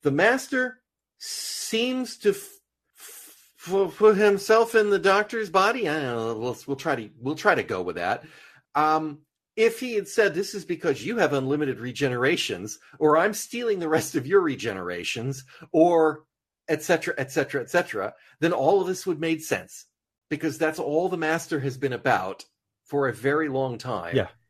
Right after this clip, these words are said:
Speaker 1: is making sure that the Master goes on as the Master continuing. But instead, "I want to become you so that I can ruin your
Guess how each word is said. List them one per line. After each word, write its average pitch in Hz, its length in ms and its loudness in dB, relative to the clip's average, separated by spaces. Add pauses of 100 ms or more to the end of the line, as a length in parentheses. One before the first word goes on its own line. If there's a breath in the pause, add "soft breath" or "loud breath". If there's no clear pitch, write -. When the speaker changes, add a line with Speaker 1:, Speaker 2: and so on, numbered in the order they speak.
Speaker 1:
is 131 220 -4
making 143 280 -4
sure 131 160 -6
that 131 180 -10
the 120 80 -8
Master 131 360 -2
goes 117 300 -4
on 101 460 -4 (280 loud breath)
as 135 240 2
the 135 100 -2
Master 98 580 -6 (240 soft breath)
continuing. 107 640 -10 (380 soft breath)
But 160 380 4
instead, 156 800 0 (140)
"I 147 80 2
want 180 240 -2
to 175 80 -14
become 160 460 -8
you 156 360 -4
so 131 220 -6
that 120 100 -4
I 123 140 -2
can 113 260 -10
ruin 139 380 0
your 117 340 -2